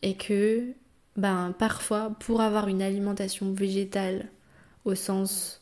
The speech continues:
d'une alimentation à majorité végétale, sur du long terme, ben, il faut parfois se lâcher la grappe.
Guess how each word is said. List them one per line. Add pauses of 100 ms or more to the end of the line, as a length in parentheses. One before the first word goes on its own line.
(280)
d'une
alimentation
à
majorité
végétale, (400)
sur
du
long
terme, (640)
ben,
il
faut
parfois
se
lâcher
la
grappe.